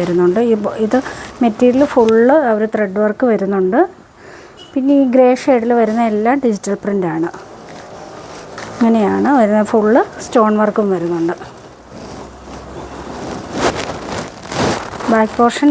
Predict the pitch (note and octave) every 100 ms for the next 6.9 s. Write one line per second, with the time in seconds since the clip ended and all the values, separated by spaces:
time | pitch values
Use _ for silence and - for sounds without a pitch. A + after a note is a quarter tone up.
0 | A#3+ F#3+ F#3+ B3+ F4 - - - - -
1 | - - - - A#3 G#3+ G3 E3+ F3 -
2 | F#4 - - - - - - - - -
3 | C4 B3 B3 B3+ F#4+ - - - - -
4 | - - C4 A3+ G#3+ G3+ F#3 F#3 F3 F3+
5 | F3+ F3+ F3+ A#3 F#4+ - - - C4 A3+
6 | G#3 G#3+ G#3 F#3+ - F#3+ F3 E3+ F#3